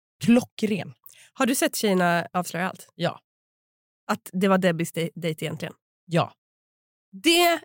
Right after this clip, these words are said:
Speaker 2: är ju lite scandalous.
Speaker 1: Det är lite tråkigt.
Speaker 2: Att Ghazal tar ett eget beslut och säger, "Nej, Debbie ska inte gå på den här dejten."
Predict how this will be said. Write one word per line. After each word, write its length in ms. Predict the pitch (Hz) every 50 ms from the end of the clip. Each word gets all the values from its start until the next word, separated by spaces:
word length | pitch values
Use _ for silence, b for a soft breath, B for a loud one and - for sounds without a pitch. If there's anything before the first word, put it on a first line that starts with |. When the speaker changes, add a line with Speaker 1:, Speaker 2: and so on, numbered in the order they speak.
| - _ -
Speaker 2:
är 200 | 214 208 190 180
ju 480 | 175 180 175 170 165 160 160 156 147 - _
lite 280 | - 175 170 175 - 175
scandalous. 600 | - - 165 151 131 - 127 - - - - - - _ _ _ _ _ _ _ _ _ _ _ _ _ -
Speaker 1:
Det 100 | 285 359
är 40 | 359
lite 200 | 359 - - -
tråkigt. 440 | - - - - 226 - - - _ _ _ _ _ _ _ _ _ -
Speaker 2:
Att 160 | 202 185 - _ - - _ _ _ - 202
Ghazal 520 | 190 226 233 - 254 220 220 214 220 226 190 190 -
tar 520 | - 233 202 185 180 175 175 170 - - - _ _ _ -
ett 100 | 185 - -
eget 300 | - 240 190 185 165 -
beslut 380 | - - - 170 208 220 -
och 100 | - 185
säger, 380 | - 190 170 160 160 156 156 - - -
"Nej, 360 | 254 285 214 180 214 269 269 -
Debbie 260 | 226 240 208 202 226
ska 140 | - - 214
inte 120 | 214 -
gå 100 | 226 165
på 100 | - 190
den 60 | 196
här 80 | 175 160
dejten." 320 | - - - - - 185